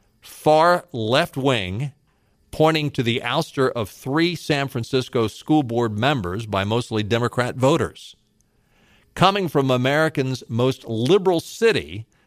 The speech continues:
these results should translate into a seven to eight on the Richter scale because the three main factors that drove the recall are not unique to the Bay Area.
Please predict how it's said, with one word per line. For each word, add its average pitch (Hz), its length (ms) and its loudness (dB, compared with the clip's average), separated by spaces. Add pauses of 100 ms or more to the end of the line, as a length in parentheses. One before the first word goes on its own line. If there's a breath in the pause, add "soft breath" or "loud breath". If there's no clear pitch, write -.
these 135 240 2
results 135 440 0
should 117 160 -4
translate 131 760 0
into 120 460 -2
a 110 300 0 (240 soft breath)
seven 190 420 0
to 143 200 0
eight 143 320 0
on 127 140 0
the 117 100 0
Richter 113 360 0
scale 92 560 -2 (380 soft breath)
because 131 420 0
the - 120 -2
three 180 580 -2
main 139 340 0
factors 110 640 -2
that 107 160 -2
drove 123 340 2
the 110 80 -2
recall 107 560 0
are 117 140 2
not 127 340 0
unique 143 480 0
to 151 80 -8
the 151 100 -2
Bay 190 240 2
Area. 90 480 -2